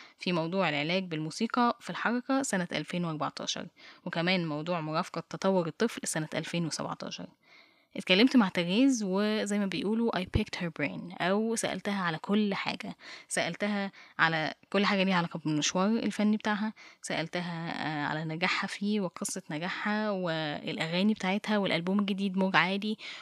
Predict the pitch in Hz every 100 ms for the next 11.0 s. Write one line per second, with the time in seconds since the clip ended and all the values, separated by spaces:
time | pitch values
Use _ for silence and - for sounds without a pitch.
0 | - 180 175 170 165 160 - 110 - -
1 | 170 165 160 - - 175 175 170 208 208
2 | 208 185 180 - 180 175 170 180 208 220
3 | 220 214 208 190 180 180 175 - _ _
4 | - 180 175 170 - - - - - 196
5 | 190 170 - 175 190 214 208 175 175 185
6 | 180 175 185 - 175 - - 226 190 180
7 | - 202 190 190 202 202 202 - - -
8 | - 180 185 175 - - - 208 214 214
9 | 214 208 - - 160 170 170 - 160 165
10 | 185 - 165 160 170 160 156 156 156